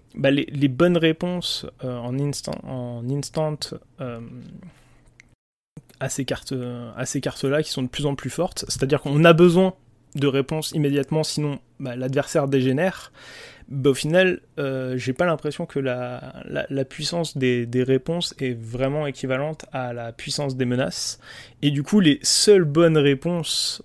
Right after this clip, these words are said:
euh, qu'on trouve sont les contres, parce que, bah, ils peuvent interagir directement et gèrent à peu près tout. Euh,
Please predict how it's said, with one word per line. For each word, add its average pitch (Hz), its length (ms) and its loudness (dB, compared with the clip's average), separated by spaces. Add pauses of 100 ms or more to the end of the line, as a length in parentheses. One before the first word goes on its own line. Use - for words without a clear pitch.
(140)
euh, 120 200 -6
qu'on 131 160 -8
trouve - 240 -8
sont 120 220 -4
les 131 160 2
contres, - 400 -2 (640)
parce 123 160 -6
que, 135 140 -6
bah, 123 300 -6 (100)
ils 131 120 -8
peuvent 131 200 -4
interagir 127 500 -4
directement 135 720 0
et 123 240 -2
gèrent 123 200 -2
à 117 40 -4
peu 131 120 -6
près 135 140 -2
tout. 190 120 -2 (760)
Euh, 139 140 8